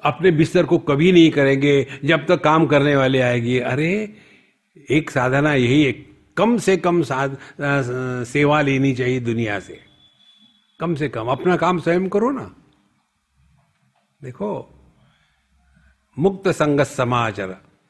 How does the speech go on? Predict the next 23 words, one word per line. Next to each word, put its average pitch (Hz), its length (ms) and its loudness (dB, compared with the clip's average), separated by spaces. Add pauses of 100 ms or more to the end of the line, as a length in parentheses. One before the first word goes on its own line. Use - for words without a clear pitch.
(260)
इसीलिए 135 360 -2
भगवान 127 400 -2
कहते 127 220 -2
हैं 131 80 0
यहाँ, 135 500 0 (320)
"ये 185 180 6
तु 208 160 2
सर्वाणि 170 480 4
कर्माणि 190 580 4
मयि 180 280 6
सन्न्यस्य।" 151 640 0 (680)
हम 185 140 4
जो 185 180 4
भी 254 140 4
कर 196 180 4
रहे 170 340 4
हैं - 280 -6
प्रभु 170 300 4
के 262 140 4
लिए 220 200 6
कर 165 160 4
रहे 110 280 -2
हैं। - 220 -14